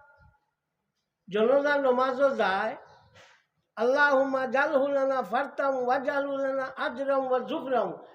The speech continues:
ওয়া জালহু লানা শাফিআন ওয়া মুশাফফা।" আয় আল্লাহ, ওগুরে আমার শফাত করনেওয়ালা বানাইস। একটা হরুতারে শফাত করনেওয়ালা খুঁজেন,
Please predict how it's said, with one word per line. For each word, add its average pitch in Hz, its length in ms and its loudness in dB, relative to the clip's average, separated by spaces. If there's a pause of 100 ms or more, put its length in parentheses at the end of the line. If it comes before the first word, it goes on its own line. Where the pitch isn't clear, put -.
(200)
ওয়া 294 160 4
জালহু 339 420 6
লানা 294 360 2
শাফিআন 311 800 4
ওয়া 285 100 2
মুশাফফা।" 247 1000 2 (260)
আয় 285 180 8
আল্লাহ, 294 400 8
ওগুরে 320 280 4
আমার 320 280 4
শফাত 320 480 4
করনেওয়ালা 330 580 6
বানাইস। 269 840 0 (200)
একটা 294 240 2
হরুতারে 370 640 8
শফাত 302 400 6
করনেওয়ালা 311 540 4
খুঁজেন, 254 580 -2